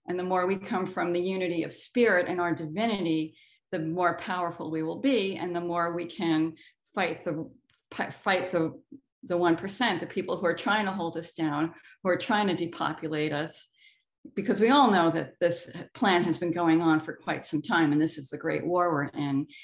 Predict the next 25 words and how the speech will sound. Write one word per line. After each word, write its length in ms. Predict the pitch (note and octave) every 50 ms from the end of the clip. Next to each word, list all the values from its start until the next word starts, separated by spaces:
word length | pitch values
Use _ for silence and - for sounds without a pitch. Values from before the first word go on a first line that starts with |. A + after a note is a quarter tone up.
| - _ _
And 120 | - D#3+ E3
I 40 | D#3+
really 360 | E3 F#3 G#3 G3 G3 F#3+ F#3
think 420 | - - F#3 F3 E3 E3 D#3+ - _ _ _ _ _ _ _ _ _ _ _ _ _ -
we 160 | E3+ F3+ F3+
can 240 | F3+ - G3+ E3+ E3+
win 200 | E3+ F3 F3+ F3
this 300 | E3 D#3+ D#3+ - - -
war 240 | D3 D3+ D3+ D3+ D3+ - -
if 200 | - - - -
we 280 | D#3+ D3+ - C3+ C3+ -
all 220 | - E3 D3+ D3
come 260 | D#3 - - D#3 D3+ C#3+
together, 640 | - D#3+ - E3+ E3+ E3 E3 C#3+ C#3 C#3+ D3+ - - _
and 380 | - D#3+ D#3 D#3 D#3 D3+ D#3 D3+ -
we 160 | E3 E3+ E3
will 180 | D#3+ G3+ A3 A3+
triumph 480 | - - - C4+ D#4+ D4 G#3 F#3+ - -
because 360 | E3+ E3 - G3 F3 E3+ -
I 80 | F3+
think 300 | F#3+ F#3+ - E3+ F#3+ E3 -
we 140 | E3+ F3 E3+
are 120 | F3+ F#3
more 280 | F#3+ F3+ D#3+ D#3 E3 -
powerful. 680 | - - - C4+ B3+ - E3 D#3+ - - D3+ - - -